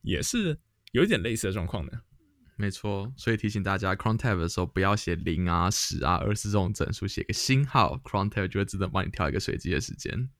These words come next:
Speaker 1: 没错，而且我记得在 Jenkins，如果设个固定的时间的话，Jenkins 它的那个，呃，cron job 设定，它也会跟你提醒说不要用个固定的时间。
Speaker 2: 对，对，对，对，
Speaker 1: 对，
Speaker 2: 它提醒你，
Speaker 1: 贴心。
Speaker 2: 不然大-，又，又会爆掉。可见 Jenkins 的开发者也遇过一样的问题。
Speaker 1: 一定啊，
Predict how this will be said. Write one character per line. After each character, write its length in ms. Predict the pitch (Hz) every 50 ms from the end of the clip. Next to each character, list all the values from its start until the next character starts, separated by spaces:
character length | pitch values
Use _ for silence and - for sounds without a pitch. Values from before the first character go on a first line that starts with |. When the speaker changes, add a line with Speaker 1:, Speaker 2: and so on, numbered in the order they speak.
| _ -
Speaker 1:
没 120 | - 156 165
错， 520 | 160 - 165 156 139 123 120 113 110 107 104
而 40 | 131
且 120 | 160 - 143
我 40 |
记 120 | 113 127 143
得 100 | 123 117
在 240 | - - - 131 139
Jenkins， 500 | - - 135 131 135 113 101 - - -
如 120 | 110 110
果 260 | 117 107 98 90 82 78 - - 82 80 78
设 240 | - - - 139 120
个 100 | 110 110
固 160 | - 127 123
定 100 | 110 113
的 60 | 95
时 140 | 90 - 90
间 100 | 82 107
的 60 | 107
话， 100 | 113 104
Jenkins 400 | 101 - 107 107 - 104 87 - -
它 140 | - 110 95
的 100 | 85 85
那 80 | 85 95
个， 180 | 82 85 78 78 - - _ _ _ _ -
呃， 260 | - 104 92 78 85
cron 200 | - - 107 104
job 200 | 98 113 101 92
设 160 | - 107 92
定， 80 | 87 107
它 80 | 113
也 80 | 95 85
会 120 | 117 113
跟 160 | - - 107 90
你 60 | -
提 180 | - - -
醒 200 | - - 107 -
说 120 | - - 95 92
不 100 | - 101
要 80 | 98
用 160 | 92 98 98
个 180 | 98 - - - - -
固 140 | - 120
定 140 | - - 85
的 60 | - -
时 120 | - -
间。 220 | - - - 104 92
Speaker 2:
对， 80 | 101
对， 100 | - -
对， 260 | - - - - - -
对， 100 | - -
Speaker 1:
对， 680 | 123 127 135 135 - - - _ _ - - - 147 -
Speaker 2:
它 160 | - - -
提 160 | - 117 - 98
醒 160 | 101 98 87
你， 80 | 80 80
Speaker 1:
贴 60 | 73 80
心。 100 | 107 - -
Speaker 2:
不 80 | -
然 160 | 98 71 67
大-， 140 | - - - - -
又， 180 | 107 101 98
又 120 | 85 - 104
会 80 | 98
爆 180 | 95 - 90 76
掉。 320 | - - - 69 107 120 123 -
可 140 | - - 107
见 160 | 120 131 127
Jenkins 420 | 131 127 131 123 131 113 104 117
的 140 | - 104 101
开 180 | 98 - 101 101
发 140 | 101 101 92
者 80 | 113
也 60 | 104
遇 60 | 107 104
过 160 | 95 - 107
一 60 | -
样 180 | - - - -
的 80 | 123 - 170
问 140 | 170 - -
题。 240 | - - - 156 135 - _ - - - -
Speaker 1:
一 140 | 143 127 123
定 320 | - 208 175 135 127 131
啊， 320 | 131 123 117 101 - 143